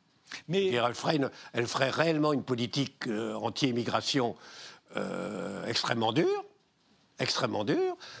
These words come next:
Speaker 2: Elle ferait une politique sécuritaire extrêmement dure. Peut-être qu'au bout de, de plusieurs années après, on le payerait très cher, mais sur le moment, on l'a bien vu en Italie.
Speaker 1: Mhm.
Speaker 2: Euh, on l'a bien vu en Italie. Sur le moment,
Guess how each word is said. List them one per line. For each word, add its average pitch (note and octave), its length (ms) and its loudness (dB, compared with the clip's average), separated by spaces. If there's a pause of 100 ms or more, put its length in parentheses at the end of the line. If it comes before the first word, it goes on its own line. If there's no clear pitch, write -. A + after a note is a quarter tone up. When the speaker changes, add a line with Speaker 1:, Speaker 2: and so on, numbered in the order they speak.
(140)
Speaker 2:
Elle B2 100 -2
ferait D3+ 180 -2
une C#3 60 2
politique C3+ 360 0
sécuritaire B2 840 0
extrêmement A#2 520 2
dure. F4+ 340 2 (420)
Peut-être F#3 340 2
qu'au D3+ 120 0
bout C#3+ 160 2
de, C#3 140 4
de C3 260 -4
plusieurs C3+ 480 0
années C3+ 160 2
après, C#3 280 0
on B2 60 2
le A2+ 60 -4
payerait A#2+ 300 0
très - 180 0
cher, C4+ 240 2
mais D#3+ 100 0
sur E3 300 2
le D3+ 80 4
moment, D3 460 2 (360)
on C3+ 80 0
l'a C3 140 4
bien B2+ 160 2
vu A#2 100 0
en A#2+ 80 2
Italie. C#4 460 2 (240)
Speaker 1:
Mhm. C3 260 -10 (100)
Speaker 2:
Euh, A2 680 -8
on F#2+ 40 -10
l'a F#2+ 60 -12
bien G2+ 140 -2
vu A2 180 0
en A2 40 0
Italie. E3+ 480 0
Sur - 280 0
le C3 80 2
moment, C#3+ 420 2